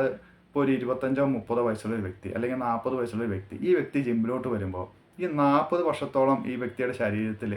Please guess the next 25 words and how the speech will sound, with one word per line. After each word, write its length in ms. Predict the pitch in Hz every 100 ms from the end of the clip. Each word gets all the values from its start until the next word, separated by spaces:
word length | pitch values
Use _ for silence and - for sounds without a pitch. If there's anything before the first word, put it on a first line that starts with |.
| -
കഴിച്ചുള്ള 420 | 110 104 113 123 -
ഫുഡിൻ്റെയൊക്കെ, 640 | 104 101 113 110 98 101 101 - - - - - - - _
അതിൻ്റെയൊക്കെ 440 | - 160 165 - 147 113 - _ _ _ -
ഫാറ്റുകൾ 500 | 117 117 - 131 123 113
പല, 200 | 110 151 160 -
ശരീരത്തിൻ്റെ 440 | 139 127 135 156 160
പല 80 | 127 147
ഭാഗങ്ങളിൽ 340 | 156 151 151 151
അടിഞ്ഞിട്ടുണ്ടാവും. 540 | 123 120 113 98 95 92
പ്രത്യേകിച്ച് 400 | 104 123 123 151 151
നമ്മുടെ 240 | 139 139 135 131
അടിവയറ്, 500 | 123 120 120 120 123 117 - - _ _
വയറിന് 360 | 117 117 120 120
രണ്ട് 140 | 110 104
സൈഡ്, 320 | 107 98 98 107 - _
ഇങ്ങനെയുള്ള 300 | 160 170 160 147
ഒരുപാട് 320 | 143 147 147
വ-, 80 | 139 -
സ്ഥലങ്ങൾ 260 | 123 127 127
അടിഞ്ഞു 200 | 107 123
കൂടിയിട്ടുണ്ടാവും. 520 | 117 98 101 90 90 - - - - - -
ഇത് 140 | 208 214
നമ്മൾ 160 | 185 185 170
ജിമ്മിൽ 260 | 156 156 160 147
വന്ന് 240 | 135 139